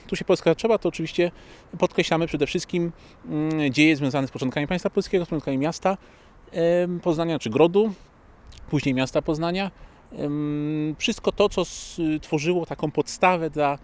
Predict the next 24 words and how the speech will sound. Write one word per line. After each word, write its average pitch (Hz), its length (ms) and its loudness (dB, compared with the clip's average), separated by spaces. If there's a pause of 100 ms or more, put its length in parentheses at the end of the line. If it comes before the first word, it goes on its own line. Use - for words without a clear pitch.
(320)
tworzenia 147 720 -2
właśnie, 135 600 0 (160)
dla 135 220 -2
tworzenia, 139 380 -4
mm, 131 1080 -4 (480)
państwowości, 196 720 0 (380)
jak 165 280 -2
i, 156 280 -4 (120)
mm, 143 600 -4 (400)
podwalin, 147 400 4
można 127 220 -4
powiedzieć, 123 340 -10
chrześcijaństwa 139 560 -2
i 120 60 -2
Kościoła 120 320 -6
w - 40 -12
Polsce. 180 420 0 (260)
Wszystko 196 240 -2
to, 175 60 -2
co 170 120 -2
wiązało 156 320 2
się 151 100 -4
właśnie 143 200 -2
tutaj 160 300 -2